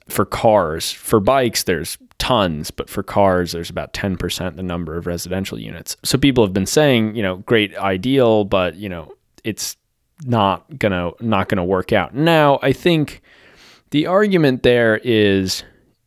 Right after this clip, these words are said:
you've got to try to force the hand of local infrastructure to accommodate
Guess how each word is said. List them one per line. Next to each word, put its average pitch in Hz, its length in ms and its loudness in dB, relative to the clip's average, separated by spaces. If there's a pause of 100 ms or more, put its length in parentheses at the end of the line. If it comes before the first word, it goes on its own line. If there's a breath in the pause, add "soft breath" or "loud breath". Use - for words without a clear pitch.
(300)
you've 113 200 2
got 107 320 0
to - 80 -6
try 98 420 2
to 98 120 -4
force 95 440 -2
the - 100 -4
hand 90 580 -4 (160)
of 87 640 0 (460)
local 95 360 0
infrastructure 98 920 -2
to - 180 -8
accommodate 87 800 -4